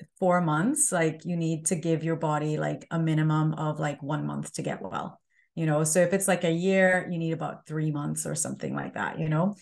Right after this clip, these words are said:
So, um, and if it's been, like, five years, you can need a little bit longer. So, but the idea is that I'm teaching you how to look after yourself as opposed to, so, th-, and the relationship between us, it's not gonna be like,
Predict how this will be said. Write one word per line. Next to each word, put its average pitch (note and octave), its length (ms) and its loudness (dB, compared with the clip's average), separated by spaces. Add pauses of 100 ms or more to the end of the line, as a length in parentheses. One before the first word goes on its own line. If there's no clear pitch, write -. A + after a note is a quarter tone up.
(400)
So, F3+ 440 8
um, E3 580 2 (100)
and F3 180 0
if E3+ 120 -2
it's E3+ 100 -6
been, E3+ 120 -2
like, D#3 140 0
five F#3 300 4
years, D#3 320 2
you - 100 -16
can E3 100 -4
need D#3+ 100 0
a - 20 0
little D#3+ 160 -2
bit E3+ 100 -2
longer. D3+ 460 -2 (320)
So, A#3 480 8
but A3 260 4
the A#3 160 6
idea A3+ 320 6
is G#3+ 120 2
that F3 280 2
I'm G3+ 160 0
teaching B3 540 -4
you E3+ 260 0
how F3+ 300 4 (160)
to F#3 80 -2
look E3 180 -2
after D#3 340 -2
yourself D#3+ 480 -2
as E3+ 160 -2
opposed E3+ 520 -2
to, D#3+ 340 0 (260)
so, G3+ 160 4
th-, - 140 0
and F#3 340 0
the F#3 100 2
relationship G3+ 760 2
between F3+ 400 -6
us, E3 140 -4
it's E3 160 2
not F#3+ 180 0
gonna G3+ 160 0
be F3+ 140 2
like, D#3+ 340 0